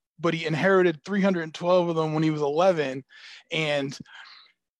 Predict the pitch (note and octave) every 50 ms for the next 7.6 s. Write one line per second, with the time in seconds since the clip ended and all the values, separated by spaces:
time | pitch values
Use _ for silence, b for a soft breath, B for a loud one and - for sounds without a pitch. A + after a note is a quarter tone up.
0 | _ _ _ _ - E3 D#3+ F3+ E3+ E3 - C#3+ D#3+ F3+ G#3 G3+ F#3 E3+ D#3 D#3+
1 | D#3+ D#3 D3 D3+ F#3 F#3+ - F3+ E3 - - E3+ D3 C3+ C3+ C#3 C#3 D3+ D3+ E3+
2 | F3+ - C3 C3+ F#3 E3 D3 E3 G#3+ C4 B3+ A3 F3 - E3+ D3 - G3+ G3 F#3
3 | F3+ D#3+ - - G3 F#3+ F3+ E3+ D#3+ D#3 G3 G#3+ F#3 D3+ - _ _ C3+ - -
4 | E3+ D#3+ C#3+ C#3+ - _ _ _ _ _ _ _ _ _ _ _ _ C#3+ E3 D#3+
5 | D#3 E3 F3 F3+ F3+ F3+ F3 E3 D#3+ D3 C#3+ C#3+ D#3 E3 F3 E3+ D3 C3 - -
6 | - - C#3+ C#3 C#3 C3+ C3+ D3 D#3 D3+ D3 D3 D#3 D3 - - E3 D#3 D3+ C#3
7 | C#3 C#3+ D3+ D3 C3+ C3 C#3 C#3 C3 B2+ B2 -